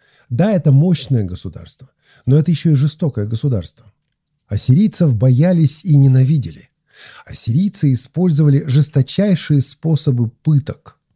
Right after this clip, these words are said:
Ну, например, они брали своего пленника, связывали его и закапывали его живьём в пустыне в раскалённый песок, так, чтобы только голова торчала. При этом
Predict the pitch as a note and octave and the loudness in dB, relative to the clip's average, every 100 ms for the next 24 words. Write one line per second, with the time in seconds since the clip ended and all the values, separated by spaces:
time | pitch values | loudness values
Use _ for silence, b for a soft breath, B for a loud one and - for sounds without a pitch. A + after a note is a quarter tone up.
0 | _ b b b b b E3+ G#3+ - C3+ | _ b b b b b -2 -2 -2 -4
1 | D#2 C2 - _ b b b b B2+ A3 | -4 -10 -20 _ b b b b 2 2
2 | A#3 C#3 F3+ D3+ A#2+ - A2+ A2 A2+ A#3 | 2 2 4 2 0 0 0 -2 -2 0
3 | G#3+ G3 E3+ D#3 b b b - - C#3 | 0 0 -2 -2 b b b -16 -4 2
4 | C3 F#3+ G3 G3 G3+ G3+ G#3 G#3 A3 - | 4 4 2 2 2 2 2 2 -2 -4
5 | _ _ _ - G#3+ D#3 E3+ - G3 G#3 | _ _ _ 0 2 2 0 0 -2 0
6 | F#3 D#3 D#3 D3+ C#3+ D#3 D3+ A2 D3 A#2+ | 0 2 4 4 4 2 2 4 4 2
7 | A2 D#3+ G#3+ F#3+ - _ _ - - D#3 | 0 0 2 0 -4 _ _ -14 -2 0
8 | - - G3+ G3 F#3 - _ _ - G#2+ | -2 -4 -2 0 0 -2 _ _ -6 -2
9 | F3+ - F#3 F#3 F3 D#3+ D#3 D#3 F3+ - | -2 0 0 2 4 4 4 2 -2 -2
10 | A2+ - _ _ _ _ _ _ - F3 | -4 -4 _ _ _ _ _ _ -2 -2
11 | - F3 D#3+ D#3 C#3+ B2+ D#3+ D3+ D3 B2+ | 0 0 4 4 4 2 -2 -2 0 0
12 | A#2+ D3 E3 F3 C3+ F#2+ E2+ - - F2+ | 2 2 4 2 0 -4 -8 -10 -12 -16
13 | _ _ _ _ _ b b b - C#3+ | _ _ _ _ _ b b b 0 2
14 | A3+ A3 A#2 F#2+ | 2 2 0 -2